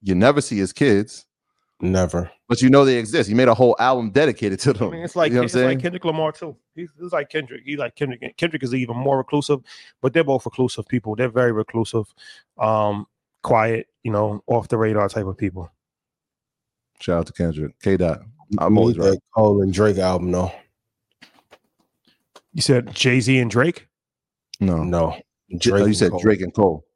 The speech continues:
Speaker 3: Oh, Drake and J. Cole.
Speaker 1: Yeah.
Speaker 2: Phenomenal.
Speaker 1: Could happen. Could
Speaker 2: Yeah,
Speaker 1: happen.
Speaker 2: phenomenal.
Speaker 3: Anything's possible. All right.
Speaker 1: All right, y'all.
Speaker 3: Okay, ladies and gentlemen, it's been real. Um,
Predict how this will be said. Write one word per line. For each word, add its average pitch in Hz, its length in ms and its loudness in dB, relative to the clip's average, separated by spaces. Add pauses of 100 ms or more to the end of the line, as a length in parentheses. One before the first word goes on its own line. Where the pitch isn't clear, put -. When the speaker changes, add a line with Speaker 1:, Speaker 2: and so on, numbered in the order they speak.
Speaker 3:
Oh, 127 160 4 (160)
Drake 135 400 2
and 120 200 -2
J. 131 200 0
Cole. 135 520 -2 (260)
Speaker 1:
Yeah. 80 200 -6 (720)
Speaker 2:
Phenomenal. 113 440 -4
Speaker 1:
Could 131 120 2
happen. 104 340 0 (1400)
Could - 100 -4
Speaker 2:
Yeah, 104 60 4
Speaker 1:
happen. 87 140 0
Speaker 2:
phenomenal. - 380 -6 (320)
Speaker 3:
Anything's 123 340 -4
possible. 113 420 -6 (340)
All 214 80 4
right. 175 200 6 (420)
Speaker 1:
All 98 100 2
right, 87 140 -2
y'all. 87 180 2
Speaker 3:
Okay, 127 280 0 (140)
ladies 123 240 0
and 117 100 -4
gentlemen, 120 320 0
it's 120 80 -2
been 131 240 0
real. 123 360 2 (480)
Um, 120 520 0